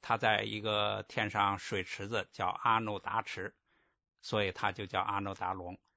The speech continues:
这个福报最大的龙。他呢，龙呢有一个工作就是降雨，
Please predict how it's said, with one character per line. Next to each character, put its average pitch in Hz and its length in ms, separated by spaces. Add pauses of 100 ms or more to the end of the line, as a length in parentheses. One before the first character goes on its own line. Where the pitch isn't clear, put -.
(340)
这 98 200
个 90 420
福 - 200
报 127 160
最 127 180
大 95 160
的 92 80
龙。 90 220 (420)
他 190 240
呢， 160 200
龙 127 280
呢 165 160
有 110 220
一 143 100
个 143 140
工 151 200
作 127 180
就 110 120
是 107 120
降 92 280
雨， 92 240